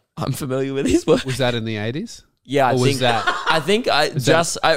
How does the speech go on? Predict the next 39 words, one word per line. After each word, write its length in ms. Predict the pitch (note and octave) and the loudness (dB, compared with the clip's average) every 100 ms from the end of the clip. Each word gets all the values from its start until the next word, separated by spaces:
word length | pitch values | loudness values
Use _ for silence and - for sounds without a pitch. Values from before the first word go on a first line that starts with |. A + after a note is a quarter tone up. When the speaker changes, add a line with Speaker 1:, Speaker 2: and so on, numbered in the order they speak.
| D#3 F3+ | 4 2
Speaker 1:
I, 100 | E3+ | 2
I 40 | |
think 180 | A#3 F3+ | 0 -2
Speaker 2:
or 40 | |
the 100 | B2 D3+ | -2 0
sixties? 520 | - D3 - A#2+ A2 | 0 -2 -4 -4 0
Speaker 1:
Jimmy 220 | D#3+ D3+ | 0 0
Barnes 360 | C3 C3 C3+ B2+ | 0 0 0 -2
was 120 | B2 | -2
actually 380 | B2+ - C3 A#2 | -4 -6 -6 -4
opening 320 | A2+ B2+ A#2+ | -4 -6 -8
for 120 | A#2+ | -8
Frenchie 380 | A#2 A#2+ A#2+ C3+ | -4 -2 0 0
in 60 | B2 | 2
the 100 | A#2+ | 2
late 240 | A#2+ A#2+ C3 | 2 4 4
<laughs> 100 | D#3+ | 2
seventies. 300 | C#3 D#3 C3+ | 2 2 2
Speaker 2:
I 160 | E3 | 2
heard 260 | F3 G3+ C4+ | 2 2 2
about 360 | A#3+ F3 C#3 - | 2 0 0 0
that. 220 | A2+ G2+ | -2 -2
I 100 | B2+ | -4
did. 460 | A#2 E3+ G#3 G2+ - _ _ - - - - - | -2 -2 -2 -4 -8 _ _ -20 -16 -16 -16 -14
Speaker 1:
Yeah. 380 | A#2+ A2 G2 A2 | -10 -8 -10 -10
Speaker 2:
Yeah. 360 | C3 E3+ G#2+ E2+ | -8 -8 -8 -4
Speaker 1:
That 120 | C#3+ | 0
was 220 | F3 F3+ C3 | 0 0 -4
when, 100 | A#2 | -4
that 180 | A2 | -2
was 140 | B2 A#2+ - | -2 -4 -10
Frenchie's 360 | - A2 G#2 G2 | -8 -6 -6 -6
later 240 | G#2 G#2 | -6 -6
career, 440 | G2+ G#2+ G2+ G2 G#2+ _ - | -6 -8 -6 -8 -10 _ -10
Speaker 2:
Mm. 100 | C#3+ | -6
Speaker 1:
kind 120 | B2 | -6
of 80 | G#2+ | -6
as 140 | G#2 | -8
he 140 | G#2+ | -8